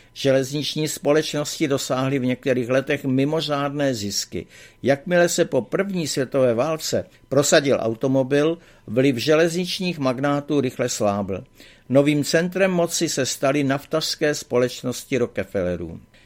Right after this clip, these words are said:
Třetí z bratrů, Max Warburg, byl finančním poradcem německého císaře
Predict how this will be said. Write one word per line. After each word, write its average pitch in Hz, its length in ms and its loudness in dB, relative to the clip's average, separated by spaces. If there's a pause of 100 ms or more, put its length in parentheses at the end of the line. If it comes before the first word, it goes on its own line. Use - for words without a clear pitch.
(140)
Třetí 233 460 -2
z 131 100 -2
bratrů, 123 540 0
Max 127 300 -2
Warburg, 123 560 -2 (100)
byl 110 280 -2
finančním 190 680 -2
poradcem 160 540 0
německého 139 500 0
císaře 131 640 -6